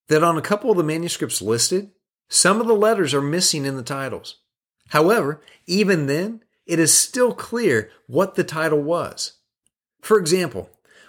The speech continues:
one of the manuscripts was titled "The Gospel According to M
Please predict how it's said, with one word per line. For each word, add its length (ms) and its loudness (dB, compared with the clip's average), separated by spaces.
one 260 4
of 80 2
the 60 2
manuscripts 640 0
was 140 0
titled 480 0
"The 80 4
Gospel 600 0
According 480 2
to 400 0
M 280 4